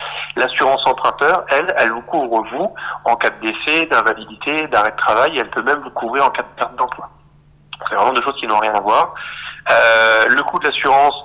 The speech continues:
il est, euh, calculé, alors je peux pas vous donner de, de fourchette ou de, de montant, puisqu'il est calculé princi-, principalement en fonction du montant du prêt, de la durée, de l'âge de l'emprunteur, mais il tient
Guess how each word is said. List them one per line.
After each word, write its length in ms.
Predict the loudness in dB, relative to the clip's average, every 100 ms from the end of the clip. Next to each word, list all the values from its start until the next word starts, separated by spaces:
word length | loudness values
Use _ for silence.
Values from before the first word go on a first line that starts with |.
| -10
il 240 | -6 0
est, 300 | 0 -2 -6
euh, 60 | -6
calculé, 400 | -4 -4 -2 0
alors 140 | 0
je 40 | -2
peux 120 | -6
pas 60 | -8
vous 80 |
donner 200 | -6 -6
de, 220 | -6 -10 -12
de 100 | -8
fourchette 520 | -4 -2 0 0 -4
ou 60 | -8
de, 140 | -8
de 80 | -8
montant, 480 | -6 -6 0 2 2 0 -12 -6
puisqu'il 320 | -6 -4 -8
est 40 |
calculé 360 | -6 -6 -6 -6
princi-, 380 | -2 -2 -4 -8
principalement 680 | -6 -6 -6 -2 0 2 2
en 40 | 0
fonction 380 | -4 -8 -10 -12
du 100 | -14
montant 440 | -8 -8 -4 -4
du 120 | -4 -6
prêt, 340 | -2 -2 -2 -8 -16 -8
de 60 | 0
la 120 | 0
durée, 580 | 0 -2 0 0 0 -2
de 80 | -2
l'âge 220 | 2 0 2
de 80 |
l'emprunteur, 720 | 0 0 0 0 2 2 2 0 -10 -14 -12
mais 360 | -4 -2 -2 -6
il 120 | -10
tient 200 | -2 -2